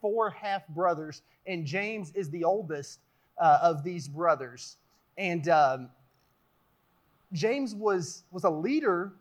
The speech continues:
in the early church in Jerusalem. A lot of people think that that was Peter, but it was actually James. And if we go through the book of Acts, we see, um, we see James' leadership there in Jerusalem, but he wasn't always a believer that Jesus was the Messiah. In fact, in Jesus' earthly ministry,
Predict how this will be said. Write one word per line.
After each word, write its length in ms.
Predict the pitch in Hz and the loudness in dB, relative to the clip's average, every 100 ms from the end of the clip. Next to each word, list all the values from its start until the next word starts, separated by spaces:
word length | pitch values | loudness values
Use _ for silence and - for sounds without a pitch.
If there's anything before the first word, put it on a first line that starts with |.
| _ 185 | _ -4
in 100 | 185 | 0
the 80 | |
early 280 | 180 190 180 | 2 2 0
church 300 | - 185 170 | -2 -6 -6
in 80 | 180 | -10
Jerusalem. 460 | 151 165 165 185 175 | -10 -8 -6 -6 -2
A 20 | |
lot 120 | 185 | -2
of 60 | 190 | -2
people 160 | 175 | -8
think 200 | 190 185 | -10 -10
that 100 | 165 | -4
that 240 | 175 165 165 _ | -4 -4 -10 _
was 160 | 170 - | -12 -10
Peter, 300 | 180 180 190 | -8 -4 -2
but 100 | 175 | -2
it 40 | |
was 120 | 175 | -2
actually 380 | 185 202 - 185 | -2 -2 -4 -4
James. 480 | 151 170 180 196 185 _ _ - | -2 -4 -4 -8 -10 _ _ -8
And 80 | 175 | -4
if 60 | |
we 60 | 170 | 0
go 160 | 185 | 0
through 160 | 190 190 | 0 -4
the 40 | |
book 180 | 175 180 | -4 -2
of 60 | 170 | 4
Acts, 300 | 170 185 - | 4 4 -4
we 100 | 160 | -10
see, 400 | - 190 185 165 - _ - | -8 -8 -8 -10 -16 _ 6
um, 340 | 180 156 143 131 - | 10 10 8 0 -6
we 80 | 180 | -6
see 280 | - 202 | -4 -6
James' 440 | 160 170 175 165 135 | -4 -2 -2 -4 -4
leadership 600 | 170 175 170 - 170 - | -2 -2 -4 -6 -8 -6
there 340 | 170 165 - _ _ | -4 -4 -4 _ _
in 120 | 208 233 | -2 0
Jerusalem, 400 | 180 170 196 185 | 2 0 0 0
but 120 | 202 | 0
he 80 | 214 | 2
wasn't 340 | 262 254 240 | 2 4 2
always 600 | 240 240 233 226 180 - _ _ - | 2 2 2 0 -2 -8 _ _ 2
a 80 | 190 | 4
believer 440 | 175 196 240 180 | 6 4 0 -2
that 140 | 143 127 | -4 -8
Jesus 320 | 170 160 156 | -8 -10 -10
was 120 | 143 | -10
the 60 | 147 | -10
Messiah. 400 | 127 151 127 123 | 2 4 4 0
In 100 | 143 | -4
fact, 320 | 220 226 214 | -2 -2 -4
in 120 | 180 | -4
Jesus' 460 | 175 208 208 208 175 | -4 -6 -6 -6 0
earthly 480 | 208 208 208 180 139 - _ | 0 0 -2 -2 -2 -10 _
ministry, 720 | 156 226 226 - 165 175 185 | 0 0 0 -6 -6 -6 -8